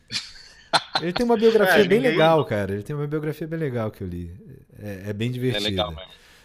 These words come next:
Speaker 2: Zé Paulo, e o seu perrengue de show, cara?
Speaker 1: Cara, perrengue, perrengue, assim, é, é, acho que foi mais relacionado à volta do show, né? Eu fui, ah, no Coachella aqui, há uns, muitos anos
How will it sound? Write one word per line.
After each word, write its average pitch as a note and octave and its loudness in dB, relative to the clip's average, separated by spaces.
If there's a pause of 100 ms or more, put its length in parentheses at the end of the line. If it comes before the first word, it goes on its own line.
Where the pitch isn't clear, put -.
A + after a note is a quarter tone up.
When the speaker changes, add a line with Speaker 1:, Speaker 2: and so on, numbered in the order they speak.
(140)
Speaker 2:
Zé F3 0
Paulo, G#3 2
e A3+ 0
o G#3+ 0
seu G#3+ 2
perrengue C#3 2
de G#2+ -8
show, G2 -2
cara? D2+ -12 (280)
Speaker 1:
Cara, A2+ 0 (260)
perrengue, D3+ 0
perrengue, A#2+ 0
assim, B2+ -8
é, A2 -2
é, F#2+ -4
acho - -10
que D3+ -14
foi C3+ -8
mais B2+ -4
relacionado A2 -8
à G#2+ -2
volta G2 -2
do E2+ -14
show, F#2 -6
né? F2+ -6
Eu F#2 -6
fui, A2+ -4 (640)
ah, F#2 0
no G2 -10
Coachella A2 0
aqui, A#2+ -6
há F2+ -10
uns, F2 -10
muitos F#2 -16
anos F#2 -10